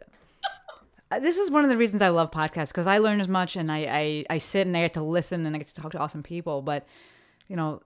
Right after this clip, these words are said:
you just listen and, and sometimes a line hits you and you're just like, "Yes." Especially when,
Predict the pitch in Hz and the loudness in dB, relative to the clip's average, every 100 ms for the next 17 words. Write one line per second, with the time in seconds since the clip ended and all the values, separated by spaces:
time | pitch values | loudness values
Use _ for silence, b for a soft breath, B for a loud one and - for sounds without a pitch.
0 | _ - 208 185 170 180 - - 175 226 | _ -14 -8 -6 -4 -6 -8 -8 2 4
1 | 233 190 165 165 156 156 - 175 147 180 | 4 2 0 0 -2 -4 -6 -8 -4 -4
2 | 165 175 151 147 156 160 165 139 160 160 | -4 -6 -6 -2 0 0 -2 -4 -6 -8
3 | - 151 143 143 135 139 - 139 139 - | -6 -4 -4 -4 -6 -10 -12 -12 -12 -14
4 | _ _ _ _ _ _ _ - 127 131 | _ _ _ _ _ _ _ -12 -6 -6
5 | - - - - - - - 202 196 - | -6 -10 -16 -10 -10 -8 0 2 2 2
6 | 214 185 175 165 160 160 156 | 0 2 0 -2 -4 -4 -6